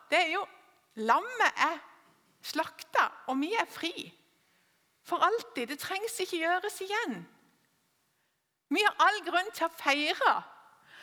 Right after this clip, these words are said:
Og derf-, og i Korinterne fem sytten så står det, "Derfor, om noen er i Kristus, da er han en ny skapning. Det gamle er forbi.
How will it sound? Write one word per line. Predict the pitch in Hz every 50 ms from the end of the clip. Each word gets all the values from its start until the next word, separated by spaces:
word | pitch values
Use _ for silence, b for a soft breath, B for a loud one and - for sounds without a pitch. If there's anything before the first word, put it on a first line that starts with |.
| B B B B B B - - 294
Og | 302 311 330 349 339 - - - - 247 240
derf-, | 302 349 - - -
og | 311 339 370
i | 359
Korinterne | - 370 320 339 359 415 - 349 339 330 339
fem | - - 330 320 349 -
sytten | - 311 302 294 - 320 -
så | - 311 -
står | - 254 240 233 240 202
det, | 190 185 B B B B B B B B _ _ -
"Derfor, | 381 480 - - - - - 240 196 185 - - - - - - - 285
om | 320 330 320
noen | 330 339 359 370 392 403 370
er | 349 349 349 349 349 370
i | 359
Kristus, | - 330 359 370 - - - 254 220 196 - - 208
da | 190 240 285 320 349 370 339 330 311
er | 320 320
han | 320 302 294
en | 311 311 302 285
ny | 294 302 320 370
skapning. | - - - 240 240 233 233 - - 294 285 247 233 226
Det | 294 247 233
gamle | 302 302 311 311 320 311 339 349
er | 381 370
forbi. | - 330 302 240 247 359 415 247 185